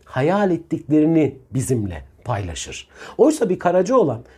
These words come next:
"Bir kız bana emmi dedi, neyleyeyim?" <laughs> derken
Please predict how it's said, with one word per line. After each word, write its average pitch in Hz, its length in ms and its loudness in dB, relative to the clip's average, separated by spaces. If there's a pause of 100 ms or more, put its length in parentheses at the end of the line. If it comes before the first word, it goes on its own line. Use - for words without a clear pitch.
"Bir 277 220 2
kız 202 260 0
bana 190 180 4
emmi 196 340 2
dedi, 160 240 4
neyleyeyim?" 147 600 2 (120)
<laughs> - 120 -4
derken 165 420 0